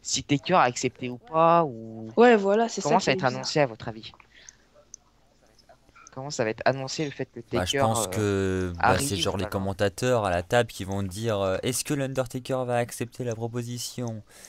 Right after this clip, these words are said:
Speaker 3: Et après, il y aura sa musique et ils vont dire, « Oui, oui, il est là. »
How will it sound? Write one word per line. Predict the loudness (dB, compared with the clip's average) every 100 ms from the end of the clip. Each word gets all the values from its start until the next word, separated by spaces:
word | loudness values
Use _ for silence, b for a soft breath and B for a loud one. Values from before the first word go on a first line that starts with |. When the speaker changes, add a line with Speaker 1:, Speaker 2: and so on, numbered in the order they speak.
| b b -6
Speaker 3:
Et | -2
après, | 0 -2 -2 -2 -2
il | -4
y | -2
aura | -2
sa | -2 -4
musique | -4 -4 -6 -6 -6
et | -6
ils |
vont | -4 -4
dire, « | -4 -6 -4
Oui, | -4 -2 -4
oui, | -4 -4 -2 -2
il | -4 -4
est | -4
là. » | -6